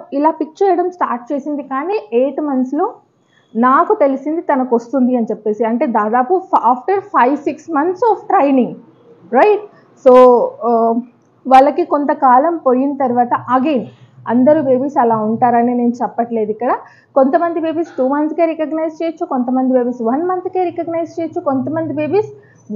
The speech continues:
one ఇయర్కే recognize చేయొచ్చు. So, fast ఉండొచ్చు, స్లోగా ఉండొచ్చు. So, దాని మీద మీరు depend అయి ఉండొద్దండి. మీ, మీ బాధ్యత ఏంటి? మీరు చెప్పడం, చెప్పుకుంటూ వెళ్ళండి అంతే. Result will come automatically.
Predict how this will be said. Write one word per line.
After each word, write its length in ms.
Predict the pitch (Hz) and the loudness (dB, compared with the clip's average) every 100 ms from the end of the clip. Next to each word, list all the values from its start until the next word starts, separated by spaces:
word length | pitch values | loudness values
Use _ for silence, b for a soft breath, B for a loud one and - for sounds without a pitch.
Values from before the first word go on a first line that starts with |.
| 247 | 2
one 220 | 339 381 | 4 2
ఇయర్కే 360 | 403 427 403 | 4 4 4
recognize 640 | 392 359 269 226 196 202 180 | 0 0 -4 -4 -6 -8 -8
చేయొచ్చు. 460 | 151 - - _ _ - | -10 -12 -20 _ _ -4
So, 120 | 262 | -2
fast 360 | 254 254 262 - | 2 0 0 -6
ఉండొచ్చు, 380 | 339 339 427 480 - | -4 -4 -2 -4 -2
స్లోగా 240 | 254 208 | -2 -2
ఉండొచ్చు. 480 | 202 180 180 - - | -4 -8 -10 -14 -10
So, 80 | 226 | -2
దాని 280 | 214 233 247 | 0 2 0
మీద 140 | 254 | 0
మీరు 180 | 247 262 | 0 0
depend 380 | 220 220 247 240 | 0 2 4 4
అయి 120 | 226 | 4
ఉండొద్దండి. 480 | 233 233 208 220 392 | 2 2 0 -2 -2
మీ, 420 | 359 302 392 403 | -4 -2 -2 -2
మీ 180 | 226 285 | -4 -2
బాధ్యత 440 | 247 262 277 415 415 | 2 2 2 0 0
ఏంటి? 480 | 349 302 294 277 285 - b b - | 0 -2 -4 -6 -8 -12 b b -4
మీరు 180 | 277 370 | 0 0
చెప్పడం, 520 | 349 254 - 240 208 269 | 0 0 0 -4 -4 -4
చెప్పుకుంటూ 440 | 254 294 349 339 | -4 -4 -4 0
వెళ్ళండి 400 | 339 254 254 269 | 2 2 2 0
అంతే. 360 | 240 240 254 254 b b 220 | -2 0 -2 -4 b b 0
Result 320 | 226 269 294 | 2 2 0
will 200 | 294 247 | -2 -2
come 240 | 240 302 | -2 -2
automatically. 720 | 277 240 214 190 - - 226 | 0 0 -2 -4 -8 -6 -6